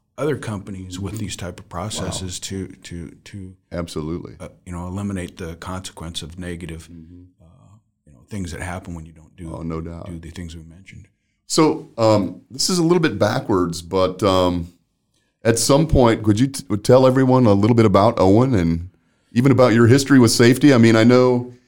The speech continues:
Speaker 2: I, I have to be honest with you. When we first met, it's probably been four or five years ago. Is that about right? Does that
Speaker 1: Yeah.
Speaker 2: seem right? About five years ago, you'd contacted me, and, uh, we were going to meet,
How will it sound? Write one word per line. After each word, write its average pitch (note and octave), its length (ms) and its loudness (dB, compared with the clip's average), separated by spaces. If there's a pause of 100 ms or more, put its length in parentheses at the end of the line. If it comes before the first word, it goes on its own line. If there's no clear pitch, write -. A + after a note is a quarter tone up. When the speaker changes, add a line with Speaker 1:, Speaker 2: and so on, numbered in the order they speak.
(200)
Speaker 2:
I, B2 220 -2
I C3 40 0
have C3+ 140 0
to C3+ 80 -8
be B2 100 2
honest A2 280 2
with F#2+ 120 -2
you. F2+ 140 -2
When F#2 120 -2
we B2 120 0
first C#3 320 -2
met, A#2 140 0
it's G#2 100 -4
probably B2+ 360 -4
been G#2+ 240 0
four A#2 160 0
or A2 40 2
five G#2+ 240 2
years F#2 240 -2
ago. D#2+ 500 -6 (320)
Is F2+ 140 -12
that A#2+ 140 -4
about B2+ 260 -6
right? A#2+ 320 -8
Does G2 120 -12
that A#2+ 100 -6
Speaker 1:
Yeah. G3 40 -4
Speaker 2:
seem A2 220 -4
right? G#2+ 220 -2 (460)
About C3 180 -6
five D3 200 2
years C3 180 2
ago, A2 120 2
you'd G#2 260 0
contacted A2+ 720 0
me, G2 320 0 (520)
and, G2+ 340 0
uh, F#2+ 80 4
we G#2 120 2
were A#2 80 4
going A2 240 2
to G#2 80 2
meet, A2+ 400 4